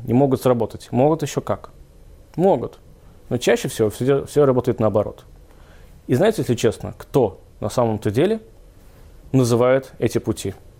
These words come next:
Мы сами. Для кого-то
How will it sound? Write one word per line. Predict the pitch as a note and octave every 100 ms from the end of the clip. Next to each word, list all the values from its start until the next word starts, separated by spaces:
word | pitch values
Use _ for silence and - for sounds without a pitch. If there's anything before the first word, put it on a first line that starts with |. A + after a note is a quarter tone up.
| - - - - -
Мы | D#3+ E3
сами. | - G2+ F#2+ - - - - - - - - - - - - - - - - -
Для | C3 C#3
кого-то | E3 A3 E3 B2